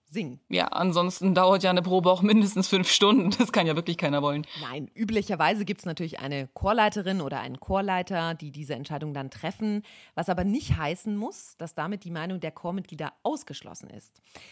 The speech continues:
Speaker 1: Ich habe mit Martin Monti Winter gesprochen. Er ist Chorleiter von Curiosity in Ulm, einem A-cappella-Popchor, den es seit zweitausenddreizehn gibt. Martin hat mir erklärt, was Demokratie in seinem einhundertzwanzig Mann- und Frau starken Chor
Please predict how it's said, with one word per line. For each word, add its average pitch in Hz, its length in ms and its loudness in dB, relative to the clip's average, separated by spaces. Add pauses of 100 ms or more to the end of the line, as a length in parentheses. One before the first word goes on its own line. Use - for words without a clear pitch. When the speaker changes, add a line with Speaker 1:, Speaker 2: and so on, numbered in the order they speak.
(100)
Speaker 1:
Ich - 60 -8
habe 196 120 -6
mit 202 280 -8
Martin 196 640 -4
Monti 202 440 -4
Winter 196 320 -6
gesprochen. 143 680 -10
Er 139 180 -8
ist - 140 -18
Chorleiter 175 440 -8
von 151 260 -10
Curiosity 175 920 -8
in - 260 -10
Ulm, 214 540 -6
einem 147 200 -10
A-cappella-Popchor, 214 1400 -8
den 151 120 -8
es 147 140 -10
seit 113 160 -10
zweitausenddreizehn 143 1000 -12
gibt. - 320 -14 (300)
Martin 202 340 -6
hat 185 140 -6
mir 175 80 -4
erklärt, 160 340 -8
was 170 320 -6
Demokratie 170 880 -8
in 165 240 -8
seinem 165 440 -4 (120)
einhundertzwanzig 214 1200 -8
Mann- 175 300 -4
und 170 180 -10
Frau 147 240 -4
starken 147 420 -10
Chor 139 320 -8